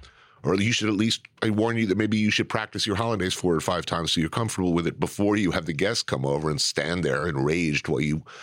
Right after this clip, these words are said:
break one, one batch after another. So I try to give people reasonable expectations, alternate plans, meaning,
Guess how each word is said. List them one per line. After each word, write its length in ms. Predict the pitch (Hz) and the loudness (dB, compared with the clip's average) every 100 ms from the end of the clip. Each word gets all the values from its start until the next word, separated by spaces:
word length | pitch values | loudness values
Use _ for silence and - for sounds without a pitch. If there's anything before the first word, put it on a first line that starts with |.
| - - - - | -16 -16 -14 -2
break 340 | 78 82 80 | 2 2 0
one, 460 | 80 85 82 80 71 - | 0 0 0 -2 -4 -8
one 320 | 76 80 78 | -2 0 0
batch 340 | 71 - 80 90 | 0 0 0 -2
after 280 | 80 - 87 | -2 -2 -2
another. 360 | 110 123 80 - - - - | -2 -2 -4 -8 -16 -12 -2
So 140 | 143 | 0
I 20 | |
try 160 | 139 151 | 2 0
to 60 | |
give 160 | 139 131 | 0 0
people 240 | 131 101 | 0 2
reasonable 360 | 92 123 135 117 | 2 2 2 2
expectations, 760 | 98 - 76 82 76 78 71 - _ _ _ _ _ _ _ - - | 0 -4 -4 -2 -2 -2 -4 -8 _ _ _ _ _ _ _ -6 0
alternate 460 | 104 120 110 101 | 2 2 0 0
plans, 500 | - 80 80 78 76 | 0 -2 0 -2 -2
meaning, 360 | 92 85 80 | 0 0 0